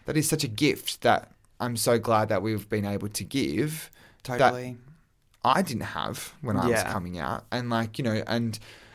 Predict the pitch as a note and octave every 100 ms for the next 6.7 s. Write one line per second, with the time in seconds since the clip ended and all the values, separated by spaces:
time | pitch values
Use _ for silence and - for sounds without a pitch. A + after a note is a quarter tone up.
0 | - - B2+ - C#3+ C3 - - _ -
1 | B2+ C3 B2+ C3+ C3 C3+ B2 B2 - C3+
2 | A#2 A2+ A#2+ A#2+ - A2 G#2 G2 - -
3 | B2+ A#2+ A#2+ B2 - - - B2 B2+ G#2
4 | A2 G#2+ A2+ G#2+ G#2+ A2 G#2+ G#2+ G2 G2+
5 | G#2 - - _ _ _ _ _ _ _
6 | _ A2+ A2 A#2 A#2 A2+ G#2+